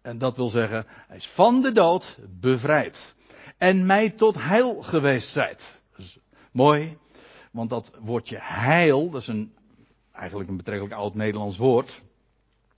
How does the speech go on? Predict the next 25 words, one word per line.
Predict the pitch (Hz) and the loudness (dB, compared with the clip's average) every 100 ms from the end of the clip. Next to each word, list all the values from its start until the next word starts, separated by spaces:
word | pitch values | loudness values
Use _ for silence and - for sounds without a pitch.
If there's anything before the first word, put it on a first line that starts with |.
| - _ - - | -20 _ -20 -12
Maar | 113 110 | -6 -6
het | 98 | -2
betekent | 165 151 123 | -2 0 -2
gewoon | 123 110 113 120 | -4 -4 -4 -8
redding. | - 92 - 175 123 104 170 240 - _ - - - | -12 -10 -4 -2 -2 -6 -6 -8 -10 _ -20 -20 -10
En | 127 120 117 _ | -8 -6 -10 _
u | 127 113 | -6 -6
ziet | 107 - 240 175 185 - - - - _ _ _ _ - | -6 -6 -4 -4 -8 -16 -18 -20 -20 _ _ _ _ -12
hier | 123 151 131 170 202 139 117 _ _ _ _ _ - _ | -6 -4 -4 -6 -10 -16 _ _ _ _ _ _ -20 _
dat | 113 127 127 - | -2 2 2 2
dat, | 120 117 - - - - | 0 0 -8 -20 -20 -14
ja, | 131 | -12
dat | 95 | -10
is | 104 | -10
een | 98 | -8
Hebreeuws | 117 101 120 98 | -6 -4 -4 -4
woord, | 107 147 | -8 -10
het | 117 | -12
is | 98 | -18
dit | 95 120 107 | -8 -8 -8
woord. | 104 151 - - - _ _ _ _ _ - _ _ | -10 -10 -12 -20 -20 _ _ _ _ _ -20 _ _
Dat | - | -10
is | 110 | -8
heil, | - 101 104 190 302 _ _ _ - | -6 -6 -4 -6 -8 _ _ _ -10
oftewel | 117 123 98 95 107 | -10 -8 -8 -8 -12